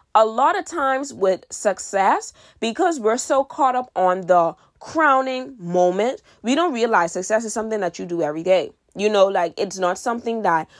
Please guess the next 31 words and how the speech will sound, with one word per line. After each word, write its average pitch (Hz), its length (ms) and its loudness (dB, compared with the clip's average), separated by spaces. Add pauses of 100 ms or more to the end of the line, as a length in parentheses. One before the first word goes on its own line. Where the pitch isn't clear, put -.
(140)
once 220 280 2
you 311 120 -2
reach 220 180 -4
that 190 160 0
destination, 175 640 -4
that's 165 320 -6
it. 180 200 4 (380)
If 214 220 4
you 247 340 -2
have 311 220 2
success 214 580 -2
as 170 160 2
a 170 140 -2
destination 170 960 -4 (280)
and 196 200 2
just 190 280 2
not, 180 300 -2
like, 156 260 0
as 170 200 0
a, 165 240 2 (560)
a 170 100 0
stop, - 540 2 (500)
you 202 140 0
know, 214 160 4
because 208 260 0
there's 190 280 2
different 190 420 -4
levels 170 360 0
to 262 140 -6
success, - 580 -6
right? 180 240 2